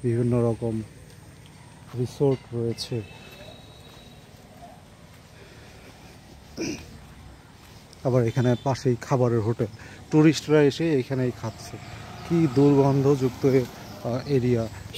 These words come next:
আপনারা দেখলে বুঝতে পারলেন। তো ধন্যবাদ আপনাদেরকে। আহ, এসে আপনারা এগুলা, আহ,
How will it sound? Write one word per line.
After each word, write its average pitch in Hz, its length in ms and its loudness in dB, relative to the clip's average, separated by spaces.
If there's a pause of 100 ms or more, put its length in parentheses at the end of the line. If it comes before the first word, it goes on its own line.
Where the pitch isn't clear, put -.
আপনারা 120 460 0 (480)
দেখলে 127 300 4
বুঝতে 120 300 -2
পারলেন। 113 400 -4 (640)
তো 139 220 6
ধন্যবাদ 151 380 6 (300)
আপনাদেরকে। 139 580 2
আহ, - 920 -8
এসে 147 380 4
আপনারা 131 400 4
এগুলা, 123 340 4
আহ, 120 840 -4